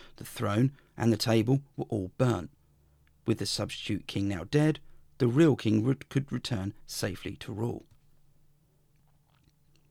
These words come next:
The next eclipse belongs more with Homer than it does a palace record. The archaic poets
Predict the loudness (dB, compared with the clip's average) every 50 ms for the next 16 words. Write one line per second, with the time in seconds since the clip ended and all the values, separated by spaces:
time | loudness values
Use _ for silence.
0 | _ _ _ _ _ 0 2 4 4 2 0 -2 -2 -2 -2 -2 -6 -6 -6 -8
1 | -4 2 4 6 8 8 6 6 6 8 8 8 8 6 4 0 2 4 6 8
2 | 8 8 6 2 -6 -10 -8 -2 4 6 6 6 6 2 0 0 -2 -4 -4 -8
3 | -8 -8 -8 -8 -6 -6 -6 -6 -4 -2 -2 -2 -2 -2 -6 -8 -8 -8 -12 -14
4 | -16 -18 -20 -20 -20 -20 -20 -20 -20 -20 -20 -20 _ _ _ _ -20 -20 -20 -10
5 | -2 0 2 2 2 0 0 0 2 2 2 0 -2 0 2 2 2 2 0 -4
6 | -10 -16